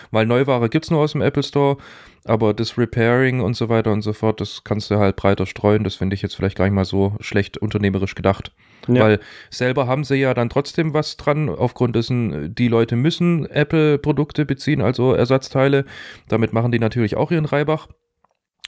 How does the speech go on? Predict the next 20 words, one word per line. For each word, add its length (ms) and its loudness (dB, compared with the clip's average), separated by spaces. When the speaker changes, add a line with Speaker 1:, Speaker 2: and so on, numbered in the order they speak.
Speaker 1:
Kannst 220 -2
du 60 -2
wissen. 300 2
Ähm, 560 -2
sie 160 -2
haben 180 2
aber 200 2
halt 180 0
dann 80 2
die 140 0
Arbeitszeit 560 0
mehr 120 2
oder 160 0
weniger 600 0
komplett 400 -2
nicht 160 -4
zu 100 -2
tragen, 400 0
aufgrund 380 -2
dessen, 440 -2